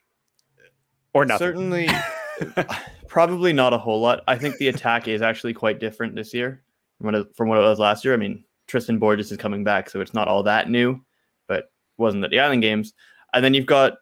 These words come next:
Speaker 2: two international forwards coming in with, with Josh Navarro and, and Omar Brown. And you've got some of the kind of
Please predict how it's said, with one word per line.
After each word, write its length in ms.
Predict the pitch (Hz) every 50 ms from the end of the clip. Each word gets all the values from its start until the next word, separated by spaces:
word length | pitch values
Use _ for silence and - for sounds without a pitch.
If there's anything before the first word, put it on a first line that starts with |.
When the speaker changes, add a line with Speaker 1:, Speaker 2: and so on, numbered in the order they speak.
| _ -
Speaker 2:
two 160 | - 143 139
international 640 | 139 139 143 135 135 135 139 135 - - 135 120 113
forwards 340 | 113 120 110 104 101 98 -
coming 240 | - 110 104 101 101
in 80 | 98
with, 180 | 98 101 _ -
with 140 | - 107 -
Josh 300 | - 123 123 120 - -
Navarro 420 | 117 104 113 113 117 110 110 110
and, 160 | 107 107 98 -
and 100 | 107 110
Omar 240 | 110 110 110 107 104
Brown. 420 | 98 113 117 117 113 110 104 107 - _ _ _ _ _ _ _ _ _ _ _ _ _ _ _ _ -
And 180 | - 127 127 127
you've 160 | 131 127 -
got 320 | 135 123 120 120 120 -
some 200 | - - 127 131
of 180 | 135 131 120 120
the 100 | 131 131
kind 280 | 131 - 127 123 120
of 180 | 120 110 110